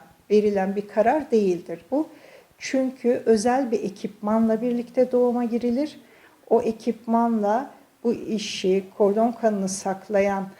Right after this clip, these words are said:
e, merkezlerin birlikte gireriz doğuma. Onların özel, e, solüsyonlarını kullanırız. Hazırlıkları yapılır, e, alınır ve uzunca yıllar saklanabilir.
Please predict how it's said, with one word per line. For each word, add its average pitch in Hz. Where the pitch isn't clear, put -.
e, 185
merkezlerin 202
birlikte 202
gireriz 226
doğuma. 233
Onların 214
özel, 208
e, 190
solüsyonlarını 190
kullanırız. 240
Hazırlıkları 208
yapılır, 254
e, 196
alınır 254
ve 269
uzunca 240
yıllar 196
saklanabilir. 220